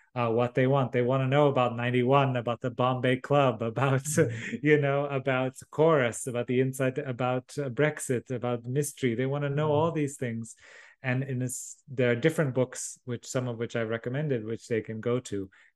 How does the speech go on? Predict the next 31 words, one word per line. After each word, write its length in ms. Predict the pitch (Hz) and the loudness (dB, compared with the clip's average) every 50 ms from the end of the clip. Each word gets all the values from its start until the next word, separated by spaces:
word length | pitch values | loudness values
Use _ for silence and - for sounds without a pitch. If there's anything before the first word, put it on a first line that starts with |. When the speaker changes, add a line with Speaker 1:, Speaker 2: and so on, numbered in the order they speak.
| - | -14
Speaker 1:
to 60 | - | -10
get 280 | 113 - 123 113 110 - | -4 -2 -2 -2 -2 -4
those 240 | 110 104 104 104 - | -4 -6 -6 -6 -6
things. 400 | - 185 190 170 123 110 107 - | -4 -2 -2 -2 -4 -4 -6 -4
And 100 | 131 131 | -2 0
I 80 | 139 | 2
would 160 | 143 147 143 143 | 4 2 2 2
say 360 | - - 139 139 135 131 135 - _ _ _ _ _ _ | 2 2 4 4 2 0 -2 -8 _ _ _ _ _ _
that's 220 | - 143 139 139 143 | 0 2 2 2 0
another 500 | 143 143 147 156 170 160 139 127 123 123 120 | 0 0 0 2 2 2 2 0 -2 -4 -6
lesson 500 | 117 113 127 151 180 175 - 165 147 135 | -6 -2 0 0 0 0 -2 -2 -2 -2
that 120 | 123 120 | 0 0
I 80 | 120 120 | 0 0
would 180 | 117 117 110 104 | -2 -2 -4 -2
give 340 | - 135 135 131 117 110 - | 0 0 0 0 -2 -6 -8
to, 340 | - 123 120 113 110 110 - _ _ _ _ _ _ _ _ | -4 -4 -2 -2 -2 -4 -8 _ _ _ _ _ _ _ _
to 140 | - 127 127 | 0 0 2
aspiring 880 | 120 113 - - - 123 123 131 135 135 131 127 127 127 127 127 120 - _ _ _ _ | 2 0 0 0 2 4 6 6 6 8 6 6 4 2 0 -4 -6 -10 _ _ _ _
historians 800 | - 131 127 - - 139 131 131 135 139 131 131 131 131 127 120 | -4 -4 -4 0 2 4 6 8 8 8 8 6 6 4 2 0
or 120 | 135 131 123 | 0 0 0
writers, 640 | 117 120 120 127 127 127 131 127 127 123 117 - | 0 2 2 2 2 2 2 0 -2 -4 -6 -8
is 220 | - 135 127 123 113 | -6 -6 -6 -4 -2
that 220 | 120 123 120 123 - - - _ _ _ _ _ | -2 -2 -2 -2 -4 -10 -20 _ _ _ _ _
you 160 | 117 123 135 | 2 4 6
are 100 | 135 135 | 6 6
also 340 | 131 131 147 165 156 - 135 | 6 4 2 2 2 0 -4
part 360 | - - - 123 120 120 117 | -4 -2 0 0 2 2 0
of 120 | 117 110 101 | 0 -2 -4
a 100 | 110 110 | -6 -4
wider 440 | 107 110 110 117 113 113 110 107 107 - | -4 -2 -2 0 0 0 -2 -4 -4 -6
community, 580 | - 117 113 120 143 160 151 107 95 101 95 | -8 -8 -4 -4 -4 -4 -4 -6 -8 -12 -16